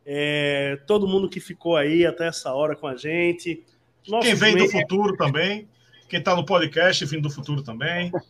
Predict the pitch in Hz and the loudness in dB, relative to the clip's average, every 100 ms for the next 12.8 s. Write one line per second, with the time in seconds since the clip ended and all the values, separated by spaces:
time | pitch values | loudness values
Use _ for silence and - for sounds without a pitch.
0 | - - 214 233 247 226 208 214 - 214 | -14 -6 -2 0 0 0 0 -4 -4 -2
1 | 214 214 196 214 202 180 190 180 185 - | -2 -4 -6 -2 0 2 0 0 -6 -2
2 | 180 156 - 170 202 202 160 160 165 156 | -2 -2 -4 -2 0 0 -2 -4 -4 -6
3 | 151 165 160 156 160 143 151 156 190 175 | -4 -6 -4 -6 -4 -6 -4 -2 -2 -2
4 | 165 147 156 147 - 151 156 151 147 139 | -4 -2 -4 -4 -4 -4 -4 -6 -6 -6
5 | 135 180 202 208 202 - _ _ - - | -8 -4 -2 -2 -6 -14 _ _ -20 -20
6 | _ _ _ _ 160 _ 190 175 165 160 | _ _ _ _ _ _ 0 2 4 2
7 | - - - 160 185 170 - 175 160 175 | -2 -12 -10 -6 -6 -6 -6 -6 -2 0
8 | 254 214 160 170 185 165 - 131 170 190 | 2 -2 -2 -4 -6 -10 -8 -4 -2 -4
9 | 185 139 - 165 160 147 147 151 156 165 | -4 -10 -4 0 0 0 -4 -2 -2 -2
10 | 160 - 170 190 185 196 - _ _ _ | -4 -4 0 0 -4 -10 -10 _ _ _
11 | _ _ 143 147 147 - 165 165 160 160 | _ _ -6 -4 -4 -4 -2 0 -2 0
12 | 185 196 190 190 170 165 147 - | 2 4 2 0 0 0 -2 -6